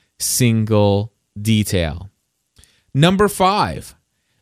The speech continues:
your V A can either shop online for you or at least find sites with the best prices for your gift lists. Um, so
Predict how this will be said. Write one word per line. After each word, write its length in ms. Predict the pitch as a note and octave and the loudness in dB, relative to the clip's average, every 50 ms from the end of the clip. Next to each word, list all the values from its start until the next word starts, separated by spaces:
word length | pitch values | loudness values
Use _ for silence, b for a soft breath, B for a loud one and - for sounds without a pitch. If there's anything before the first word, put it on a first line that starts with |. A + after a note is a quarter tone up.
| _ - | _ -2
your 560 | C3 C3+ C#3+ D#3 E3 E3 D#3 D#3 D#3 D#3 - - | 2 4 6 6 6 6 6 6 4 4 0 -2
V 400 | - C#3 B2 C3+ D#3+ G3 F#3+ D#3 | -8 -4 0 0 2 2 2 2
A 300 | E3 E3+ C#3+ A#2 A#2+ B2+ | 4 4 4 4 2 2
can 200 | - - D#3 C#3+ | 0 0 0 0
either 280 | D3+ C#3 C3+ C3 B2 A2+ | 2 2 2 2 2 0
shop 380 | - - D3 C3 B2+ C3 - C#3 | 0 0 0 0 0 0 0 0
online 560 | B2+ B2 A#2+ A#2 A2+ A2+ A2 A#2+ B2+ D3 D#3 | 0 2 2 0 0 0 0 0 0 -2 -2
for 160 | - - D3 | -2 -2 -2
you 400 | D3 C#3+ D3 C#3+ D3+ E3+ G#3 - | 0 2 2 2 2 0 -2 -4
or 200 | - C3 C#3 C#3 | -2 0 2 2
at 100 | C3+ B2 | 2 2
least 340 | C3 C#3 D#3+ G3 E3+ - - | 0 0 0 0 0 -4 -4
find 300 | - C#3+ C#3 C3 C3 C3 | -4 -2 0 0 0 -2
sites 440 | - - C#3 B2+ C3 C#3+ - - - | -2 0 0 0 0 -2 -4 -4 -4
with 140 | C3 B2 - | -4 -4 -2
the 80 | B2+ | -4
best 420 | A2+ A2+ - C3 C3+ D3+ - - - | -2 0 0 0 0 0 -2 -8 -8
prices 560 | - - D#3+ D#3 D3+ - - A#2+ A2+ A#2 - | -4 -2 0 0 0 0 0 -2 -2 -2 -4
for 220 | - - C3 A#2+ | -4 -2 0 0
your 220 | A#2+ A2 A#2 A#2 A#2+ | 2 2 2 0 0
gift 420 | A2+ - B2+ C#3 D#3 D#3 - - | 0 0 0 0 0 -2 -4 -6
lists. 540 | A2 G2+ E2+ D#2 - - - - - - - b b b b b b b b | -2 -2 -2 -2 -4 -8 -10 -12 -14 -16 -16 b b b b b b b b
Um, 360 | B2+ B2+ A#2+ A#2 A2+ A2+ A2 | 0 2 2 4 2 2 0
so 540 | G#2+ - - E3+ F3 D#3 A#2 A#2+ D#3+ F#3 | 0 0 2 2 2 4 2 2 0 -4